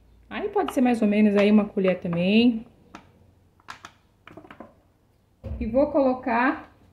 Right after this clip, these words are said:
vinagre, vinagre de álcool. Esses três produtos são ótimos, porque aí vai remover aqui aquela sujeira que fica agarrada, né? Olha. E agora, gente, eu vou colocar a água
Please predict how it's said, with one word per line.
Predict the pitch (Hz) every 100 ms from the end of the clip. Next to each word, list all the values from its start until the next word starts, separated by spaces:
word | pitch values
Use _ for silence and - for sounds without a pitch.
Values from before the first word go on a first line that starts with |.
| _ _ _ _ -
vinagre, | 196 254 220 170 170 175 208 302 - -
vinagre | 202 190 170 170
de | 170 214
álcool. | 202 170 165 170 - 254 359 - _ _ _ _ - - _ _ _ _ _ - - _ - - _
Esses | 190 - 214
três | 208 220
produtos | - 233 196 220 -
são | 240 220
ótimos, | 190 202 247 254
porque | -
aí | 214
vai | 214
remover | 220 226 220 208 214
aqui | 202 208 220 240 277 - - -
aquela | - 196 196 202
sujeira | - 220 196 214
que | 220
fica | - 226 226
agarrada, | 220 254 220 160 151
né? | 156 202 233 - - - - - - _ - _
Olha. | - 151 147 165 - - - _ _ _ _ _ _ _ _ _ - - _
E | 220
agora, | 240 214 262 302
gente, | 233 220
eu | 220
vou | 220
colocar | 233 240 277
a | 240 233 208
água | 214 220 277 392